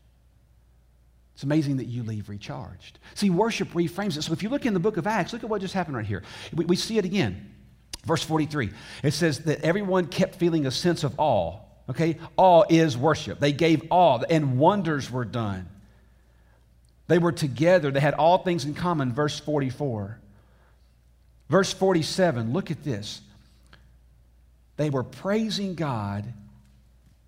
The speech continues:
and having favor with the people. By the way, that's not just church people. That means people in general. God gave them favor.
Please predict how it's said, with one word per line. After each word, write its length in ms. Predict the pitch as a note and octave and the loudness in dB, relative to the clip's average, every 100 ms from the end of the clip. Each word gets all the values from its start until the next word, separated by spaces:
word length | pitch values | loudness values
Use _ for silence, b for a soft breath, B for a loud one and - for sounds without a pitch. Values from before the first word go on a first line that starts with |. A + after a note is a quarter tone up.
| _ - | _ -10
and 120 | A2+ | -6
having 340 | A2 A#2 A2 | -4 -4 -6
favor 420 | G#2+ - B2 A#2+ A2+ | -10 -8 -6 -6 -8
with 240 | A2 G#2+ | -8 -10
the 40 | G2+ | -12
people. 380 | - B2+ - F2 | -10 -10 -10 -8
By 160 | D3 | -6
the 60 | B2+ | -4
way, 140 | B2 | -4
that's 160 | A2+ A#2 | -4 -6
not 100 | A#2+ | -6
just 180 | A#2 G#2+ | -8 -8
church 220 | - C3 | -8 -8
people. 240 | A2+ G2 | -8 -8
That 160 | G#2 A#2 | -8 -6
means 240 | B2+ A2 | -4 -6
people 400 | - - D3+ A2+ | -10 -12 -10 -10
in 180 | C#3 A2 | -10 -10
general. 480 | G#2 A2+ A2+ F#2+ F2+ - _ B B B | -8 -8 -8 -10 -14 -20 _ B B B
God 240 | - D#3+ D#3+ | 0 2 2
gave 260 | D#3 D3 | 2 2
them 160 | B2+ B2+ | 0 -4
favor. 680 | G#2+ D3 D#3+ C#3 A2+ G#2+ | -4 -2 0 0 -4 -8